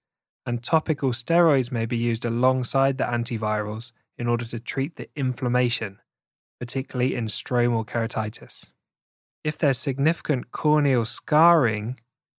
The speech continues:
causing reduced visual acuity, the patient may need a corneal transplant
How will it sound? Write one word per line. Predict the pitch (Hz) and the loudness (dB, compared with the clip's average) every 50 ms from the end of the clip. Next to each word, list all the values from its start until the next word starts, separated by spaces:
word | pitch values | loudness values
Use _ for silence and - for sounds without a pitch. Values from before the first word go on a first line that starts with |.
| _ _ _ _ | _ _ _ _
causing | - 131 123 117 117 113 | 0 0 0 2 0 0
reduced | 113 113 110 - 131 127 123 - - | 0 0 0 0 0 0 0 0 0
visual | 143 131 120 127 120 113 | 0 2 2 2 0 0
acuity, | - - - 151 156 160 156 147 - 135 120 | -2 -2 0 2 4 4 2 2 0 -2 -4
the | 113 110 | -4 -4
patient | - - 131 131 123 - - 127 127 | -4 -2 -2 0 0 -2 -4 -4 -4
may | 123 123 123 | -2 -2 0
need | 120 120 113 110 | 0 -2 -2 -4
a | 110 110 | -4 -8
corneal | - - - - - 139 139 139 135 127 123 117 117 | -10 -12 -8 -2 0 2 2 2 2 2 0 0 -2
transplant | 120 - - - - 143 151 156 156 - - 123 110 104 101 101 104 - - - | -4 -6 -8 0 2 2 4 4 0 -2 -4 -6 -6 -6 -6 -8 -10 -16 -20 -20